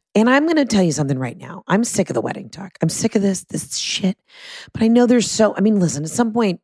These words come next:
most of y'all might get married. You might not. I don't know. You need, d-, you don't need a pressure. You don't need the institution to tell you what you can and can't do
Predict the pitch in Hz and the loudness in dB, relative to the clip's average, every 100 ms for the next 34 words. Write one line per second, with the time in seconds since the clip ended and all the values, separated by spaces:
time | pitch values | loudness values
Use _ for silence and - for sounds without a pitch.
0 | _ - 156 175 151 - 160 143 139 139 | _ -4 2 2 2 2 4 4 2 -2
1 | 127 127 110 131 139 151 151 160 185 147 | -2 -2 -4 -4 -2 -2 0 0 0 0
2 | 151 170 160 160 160 170 175 185 190 156 | 0 2 2 2 2 2 2 0 0 -2
3 | - 196 254 277 294 208 - 202 156 - | -6 -2 0 2 4 2 2 0 0 2
4 | 185 - - - 262 294 277 220 226 - | 0 0 -12 -2 2 4 4 4 2 2
5 | 170 - 196 185 165 180 170 170 165 156 | -2 0 0 0 2 2 4 2 2 -2
6 | 170 175 160 151 156 151 151 143 | 2 2 2 2 0 2 4 4